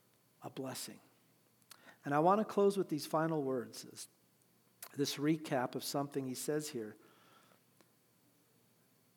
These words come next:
"And they, after worshiping him, returned to Jerusalem with great joy and were continually in the temple praising God." Let all of us today,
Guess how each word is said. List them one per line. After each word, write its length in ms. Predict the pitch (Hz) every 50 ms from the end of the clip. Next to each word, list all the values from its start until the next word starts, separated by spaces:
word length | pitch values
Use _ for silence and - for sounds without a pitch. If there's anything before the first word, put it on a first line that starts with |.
| _ _ _ _ _ _ _ _ _ - _ _ _ -
"And 200 | 156 160 156 160
they, 200 | 170 180 196 202
after 300 | 190 175 175 - 180 156
worshiping 540 | 147 156 165 180 175 - 165 - - 127 120
him, 200 | 117 131 127 123
returned 500 | 127 127 127 127 - - 156 160 170 160
to 100 | 160 160
Jerusalem 580 | 143 139 139 131 131 131 135 131 - - 135 131
with 220 | 123 113 - -
great 400 | - 139 147 156 160 156 156 -
joy 480 | - - 139 120 113 - 117 - - - - - - - _ _ _ _ _ _ _ - - - _ _ - - - - - -
and 260 | 151 160 160 160 160
were 340 | 151 156 156 151 151 147 151 - - - - - -
continually 880 | - 175 156 147 - - - 220 254 254 214 156 139 131 120 127 127 131
in 140 | 131 131 131
the 80 | 127
temple 680 | - - - 156 160 170 170 - - 170 165 165 160 - - - -
praising 520 | - - 139 139 143 135 - 135 127 123
God." 360 | - 131 120 117 117 107 104 - - _ _ _ _ _ _ _ - _ _ _ _ - - _ _ _ _ _ _ _ _ _ -
Let 180 | 214 247 262
all 220 | 254 226 202 180 156
of 140 | 131 117 127
us 260 | 113 - - - -
today, 400 | - - 113 - - - -